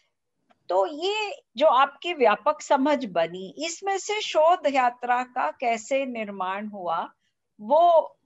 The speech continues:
थोड़ा अपना अनुभव बताइए। और शोध यात्रा के माध्यम से या उसके जरिए आपने कैसे ये, अ, ढांचागत जो हिंसा आपको दिखी, कैसे आपने उसको,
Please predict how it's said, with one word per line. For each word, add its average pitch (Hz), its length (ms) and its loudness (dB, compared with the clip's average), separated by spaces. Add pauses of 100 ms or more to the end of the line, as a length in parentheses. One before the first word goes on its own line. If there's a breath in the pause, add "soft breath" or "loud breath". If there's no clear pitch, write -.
थोड़ा 240 260 4
अपना 240 380 -2
अनुभव 226 500 -2
बताइए। 190 680 -2
और 302 480 0
शोध 349 440 4
यात्रा 302 680 0 (800)
के 330 520 -4
माध्यम 220 640 0
से 277 200 -2
या 277 180 0
उसके 240 580 -10
जरिए 220 540 -2
आपने 233 540 -4
कैसे 247 520 -2
ये, 285 340 0 (720)
अ, 214 220 0
ढांचागत 220 800 0
जो 254 120 0
हिंसा 240 420 -2
आपको 220 360 0
दिखी, 185 580 -12 (160)
कैसे 262 340 -2
आपने 254 360 0
उसको, 233 760 -8